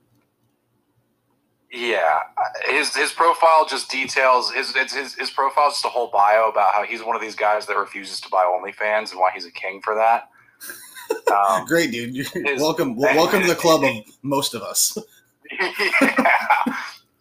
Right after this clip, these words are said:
Speaker 1: Also, you're nineteen and you're obsessed with Thomas the Tank Engine, so I don't know if I fucking believe that you don't pay for OnlyFans. But, uh, yeah, his profile picture is a,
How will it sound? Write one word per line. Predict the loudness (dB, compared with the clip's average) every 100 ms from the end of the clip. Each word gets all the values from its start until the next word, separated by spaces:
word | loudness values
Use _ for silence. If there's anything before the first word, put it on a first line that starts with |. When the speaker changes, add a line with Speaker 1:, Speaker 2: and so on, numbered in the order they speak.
| _ _ _ _ _ _ _ _ _ _ _ _ _
Speaker 1:
Also, | 2 2 0
you're | 0 0
nineteen | 2 2 0 -6 -4 -2
and | 0
you're | 0 0
obsessed | -2 -2 -2 -2
with | -2
Thomas | 2 2 0
the | -6
Tank | -4 -2 -2
Engine, | -2 -2 -2
so | 0
I | 0
don't | 2
know | 0
if | 0
I | -2
fucking | -4 -6 -10
believe | -14 -14 -14
that | -12
you | -8
don't | -6 -8 _
pay | -16 -8
for | -4
OnlyFans. | -4 -6 -12 -10 -10 -12 -18 _ -20 _ _
But, | 0
uh, | 2 2 2 -6 -20 _ _ _ _
yeah, | 4 4
his | 2 -2
profile | 0 2 4 4 4
picture | -2 -2 0 0 -2
is | -2
a, | 0 0